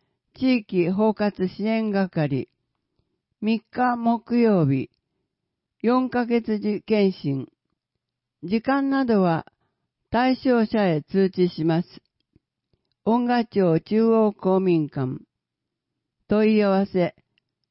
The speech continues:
子ども家庭センター。リフレッシュ教室、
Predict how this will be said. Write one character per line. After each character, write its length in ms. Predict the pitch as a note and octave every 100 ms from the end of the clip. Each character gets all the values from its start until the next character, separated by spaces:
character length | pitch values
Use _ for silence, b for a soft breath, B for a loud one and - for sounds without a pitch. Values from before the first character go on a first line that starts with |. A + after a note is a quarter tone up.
| _
子 180 | - G#3
ど 140 | B3
も 180 | B3 A#3+
家 180 | - A3+ A3
庭 220 | A3 G#3+
セ 220 | G#3+ G#3
ン 100 | E3+
タ 140 | -
ー。 240 | C#3+ A#2 - _ _ _ _ _ _ _ _ _ _ _ _ _ _ _ -
リ 160 | G3
フ 160 | A3+ C4+
レ 140 | C#4
ッ 40 | C4+
シ 140 | B3
ュ 100 | B3
教 340 | - A#3+ G3+ F#3
室、 400 | - D#3 C#3+